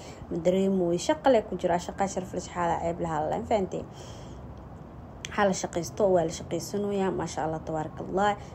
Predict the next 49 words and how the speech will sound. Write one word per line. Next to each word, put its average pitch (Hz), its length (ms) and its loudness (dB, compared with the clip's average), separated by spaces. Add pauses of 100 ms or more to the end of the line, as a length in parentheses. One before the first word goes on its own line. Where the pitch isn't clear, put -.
Saana 208 340 2
ku 190 80 -8
soo 190 240 2
wada 175 140 6
dhameeyay. 175 840 4
Alxamdulillah, 170 880 0
Ilaaha 165 240 0
maanta 160 280 -4
iska - 240 -4
leh. 226 120 -2
Kadib 180 280 -4
qolka 175 220 -2
ciyaalka 165 520 -2
dalaq 233 260 6
dhahay. 214 240 2 (400)
Qolka 269 240 8
ciyaalka 196 400 4
wax 202 240 0
badan 180 280 2
iyo - 120 -2
shaqo - 320 -4
badan 180 280 2
oo 175 100 -2
saas 180 300 -6
ii, 175 280 2
iima 180 320 2
aalin. 196 440 0
Shaqo - 360 -2
yar 175 100 2
oo 151 60 0
iska - 200 -10
simple 175 360 0
ah 165 80 0
ii 190 180 -4
taalay. 208 340 4 (440)
Jak 285 120 4 (120)
iskoobaha 180 560 2
iska - 240 -10
soo 196 240 -2
mariyay. 180 300 2
Dhag, 196 140 0 (100)
dhag, 190 180 -2
dhag, 185 200 -4
dhag, 180 180 -4
dhag, 208 160 -2
waa - 60 -8
iska - 200 -10
soo - 180 -8
xaaqay. - 420 -4